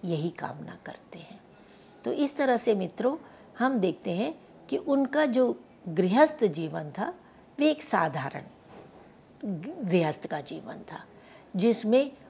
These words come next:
उन, अपने पैतृक जी-, आजीविका, वस्त्र बुनने का काम करते हुए वे प्रभु भक्ति में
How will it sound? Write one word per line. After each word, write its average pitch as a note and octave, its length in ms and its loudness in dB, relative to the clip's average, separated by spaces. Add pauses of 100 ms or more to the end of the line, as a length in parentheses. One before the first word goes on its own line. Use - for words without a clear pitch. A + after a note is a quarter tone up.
(120)
उन, A3+ 220 4 (100)
अपने B3 360 4
पैतृक G3+ 540 2 (200)
जी-, F#3 320 -8
आजीविका, D#3+ 680 -2 (500)
वस्त्र A#3+ 340 8
बुनने F#3+ 360 2
का G#3+ 180 2
काम F3 340 0
करते - 420 -2
हुए G#3 280 2 (360)
वे G3 100 2
प्रभु F#3+ 380 2
भक्ति E3 420 -4
में F#3+ 200 -4